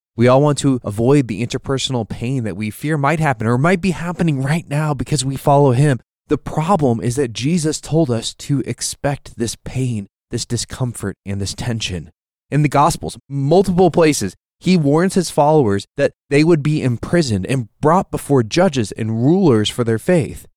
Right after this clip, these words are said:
To follow Jesus is to tread the path of pain,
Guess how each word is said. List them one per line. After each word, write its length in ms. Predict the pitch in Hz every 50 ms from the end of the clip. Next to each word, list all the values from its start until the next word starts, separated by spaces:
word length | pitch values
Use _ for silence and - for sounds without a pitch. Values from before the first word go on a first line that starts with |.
| _ _ _ -
To 80 | 170
follow 420 | - - - 160 208 233 220 202 180
Jesus 540 | 147 - - 190 202 170 143 160 147 - -
is 180 | - 160 165 -
to 200 | - - 185 175
tread 420 | - - - 185 180 190 180 156
the 80 | 151 175
path 460 | - - - - 160 160 160 160 - -
of 240 | - 147 - _
pain, 440 | - - - 156 165 156 139 120 98